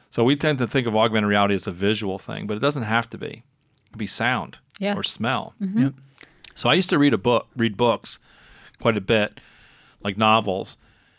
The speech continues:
Speaker 1: and I used to play this ocean surf sound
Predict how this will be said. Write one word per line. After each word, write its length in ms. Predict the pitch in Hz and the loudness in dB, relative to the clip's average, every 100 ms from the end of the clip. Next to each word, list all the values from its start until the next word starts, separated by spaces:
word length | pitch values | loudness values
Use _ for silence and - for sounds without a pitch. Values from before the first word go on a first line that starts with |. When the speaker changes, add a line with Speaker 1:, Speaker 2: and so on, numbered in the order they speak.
| _ _ - | _ _ -2
Speaker 1:
and 160 | 113 | 2
I 100 | 113 | 2
used 240 | 156 170 - | 2 0 0
to 120 | 123 | -2
play 280 | - 123 117 | 0 4 4
this 320 | 110 104 - - | 4 2 0 -2
ocean 340 | 120 139 143 | 0 2 0
surf 580 | 120 123 113 110 - - _ _ _ _ _ _ _ _ | -2 2 4 4 -2 -16 _ _ _ _ _ _ _ _
sound 480 | - 127 120 123 120 | -6 0 2 2 -2